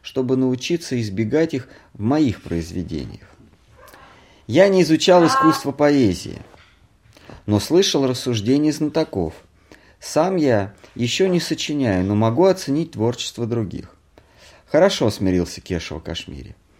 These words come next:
"Какие недостатки ты видишь в моем стихе?" "Я скажу", ответил Господь, но ты, пожалуйста, не гневайся, если ответ тебе придется не по нраву. Итак, в стихе твоем есть пять недостатков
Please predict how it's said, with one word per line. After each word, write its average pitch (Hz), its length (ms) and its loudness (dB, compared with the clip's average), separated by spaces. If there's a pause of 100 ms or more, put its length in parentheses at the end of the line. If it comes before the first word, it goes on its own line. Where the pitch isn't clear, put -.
(460)
"Какие 131 320 0
недостатки 160 680 2
ты 117 160 -4
видишь 135 360 -4
в - 40 -10
моем 104 280 -2
стихе?" - 460 -14 (580)
"Я 101 220 2
скажу", 143 560 0 (180)
ответил 120 440 -2
Господь, 113 460 -2
но 107 100 -2
ты, 175 140 2
пожалуйста, 135 560 0
не 151 120 -4
гневайся, 107 680 0 (320)
если 107 320 -2
ответ 135 460 0
тебе 98 240 -4
придется 104 540 -6
не 110 120 -6
по 123 160 -4
нраву. 95 460 -4 (720)
Итак, 185 320 0
в - 40 -10
стихе 170 340 -2
твоем 147 500 2 (260)
есть - 380 2
пять 131 240 2
недостатков 156 800 -2